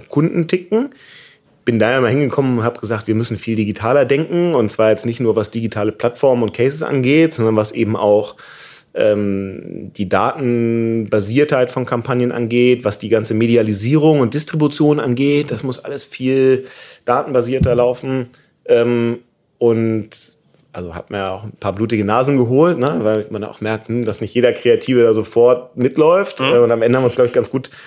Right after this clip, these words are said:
Speaker 1: ganz gut, ähm, angenähert.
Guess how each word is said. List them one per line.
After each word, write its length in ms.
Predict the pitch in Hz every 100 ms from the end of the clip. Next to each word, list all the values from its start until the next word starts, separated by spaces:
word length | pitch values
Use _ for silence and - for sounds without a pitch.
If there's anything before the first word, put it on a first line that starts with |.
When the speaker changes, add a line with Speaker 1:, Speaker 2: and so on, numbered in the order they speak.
| - - - -
Speaker 1:
ganz 200 | 120 113
gut, 360 | 135 139 - -
ähm, 760 | 120 110 113 117 120 80 - -
angenähert. 640 | - 139 165 160 180 202